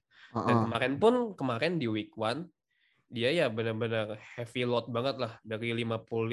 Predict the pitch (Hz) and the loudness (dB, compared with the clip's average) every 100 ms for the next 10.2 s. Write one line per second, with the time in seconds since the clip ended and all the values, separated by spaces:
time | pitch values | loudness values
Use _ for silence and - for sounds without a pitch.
0 | 117 117 120 - 120 110 180 139 110 - | -2 -2 -4 -4 -6 -2 0 2 0 6
1 | 160 147 165 160 147 147 147 131 127 127 | 8 10 10 8 8 8 8 8 4 -2
2 | 127 123 117 _ - - 127 127 123 131 | -2 -6 -6 _ -20 -6 -2 -2 -2 0
3 | 139 123 123 123 123 117 117 117 117 117 | 2 2 2 0 0 0 0 -2 -2 -2
4 | 110 110 123 175 127 151 - _ 139 127 | -2 -4 -4 -2 -2 -2 -8 _ 4 6
5 | 135 127 117 113 107 117 117 123 120 117 | 6 4 4 2 0 -2 -4 -6 -8 -8
6 | - - - - - _ 120 120 120 120 | -12 -18 -20 -20 -20 _ -6 -2 0 0
7 | 113 110 127 139 226 214 - - 123 113 | -2 -2 0 0 0 -2 -4 -4 0 0
8 | 107 - _ _ _ _ _ _ _ _ | -2 -6 _ _ _ _ _ _ _ _
9 | 143 147 147 143 135 170 139 151 151 170 | 0 2 4 2 2 0 2 0 0 0
10 | 156 170 | 0 -4